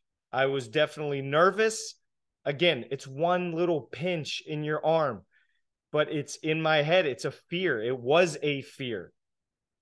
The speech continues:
until taking action.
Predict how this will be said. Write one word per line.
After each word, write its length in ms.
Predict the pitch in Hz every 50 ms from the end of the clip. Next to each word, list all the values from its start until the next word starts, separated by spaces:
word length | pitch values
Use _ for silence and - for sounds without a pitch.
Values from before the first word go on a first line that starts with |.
| _ _
until 760 | 160 156 160 160 - - - 180 180 175 170 170 165 156 -
taking 640 | - - - 170 175 170 170 170 180 165 160 165 - - -
action. 600 | 160 160 156 151 - - - - 147 120 98